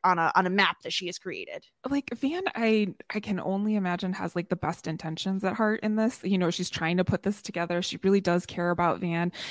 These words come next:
Speaker 2: She, I think she sees Lottie as a resource more than, like, any other thing, but the fact that, uh, Tai is so against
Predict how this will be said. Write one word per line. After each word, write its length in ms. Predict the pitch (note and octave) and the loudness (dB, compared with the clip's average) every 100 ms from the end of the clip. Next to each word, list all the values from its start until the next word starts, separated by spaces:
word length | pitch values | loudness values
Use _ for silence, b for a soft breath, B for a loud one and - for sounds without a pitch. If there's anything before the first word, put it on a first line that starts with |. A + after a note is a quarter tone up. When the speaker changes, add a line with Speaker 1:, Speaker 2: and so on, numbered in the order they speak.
| B | B
Speaker 2:
She, 220 | - A3 - | -2 0 4
I 80 | A3 | 4
think 180 | A#3+ B3+ | 4 2
she 120 | C4 | 2
sees 220 | - G#3 | 2 0
Lottie 300 | F#3 F#3 F#3 | 2 2 2
as 140 | F3 E3+ | 2 2
a 60 | |
resource 540 | D3+ D3+ - C#4 D#4 - | 2 -2 0 2 2 2
more 220 | F3 F3 | 2 4
than, 160 | E3+ | 2
like, 440 | D3+ C#3+ C#3+ - - _ _ | 2 0 -2 -8 -14 _ _
any 320 | E3 E3 E3 - | 0 2 0 2
other 580 | D3+ - E3 D#3+ D#3 - - - | 0 2 4 4 4 2 -2 0
thing, 320 | D#3+ E3 A3 | 2 4 2
but 300 | A3+ F3+ C#3+ - - F#3+ | 6 6 4 0 -6 4
the 120 | G3 | 4
fact 400 | - G3 G3+ - | 4 2 0 0
that, 100 | F3+ - _ | -4 -4 _
uh, 540 | F#3+ D3+ C#3+ G2 G#2 G#3+ B B - | 4 6 4 2 0 -4 B B -4
Tai 220 | - G3 F#3 | 4 6 6
is 200 | A#2+ E3 | 6 4
so 360 | - - E3+ D#3+ | 4 4 6 6
against 760 | D#3 D#3 F3 - - - - | 2 -2 -2 -6 -12 -12 -16